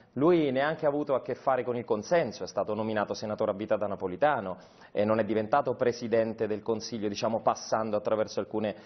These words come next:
elezioni politiche. Ha presentato delle idee, delle soluzioni, secondo noi profondamente sbagliate,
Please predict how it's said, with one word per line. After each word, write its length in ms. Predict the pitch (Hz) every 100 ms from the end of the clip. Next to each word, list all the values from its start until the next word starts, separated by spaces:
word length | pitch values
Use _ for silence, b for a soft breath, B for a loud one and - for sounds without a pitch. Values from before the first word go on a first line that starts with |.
| B
elezioni 560 | 117 113 110 - 110 110
politiche. 640 | 110 107 95 95 95 98
Ha 140 | - 139
presentato 640 | 123 123 123 117 120 104
delle 260 | 92 92 90
idee, 380 | 95 143 226 156
delle 220 | 101 98
soluzioni, 640 | - 107 113 - 170 208
secondo 380 | - 120 117 127
noi 140 | 131 120
profondamente 640 | - 147 135 117 113 104
sbagliate, 560 | 92 98 107 123 113 101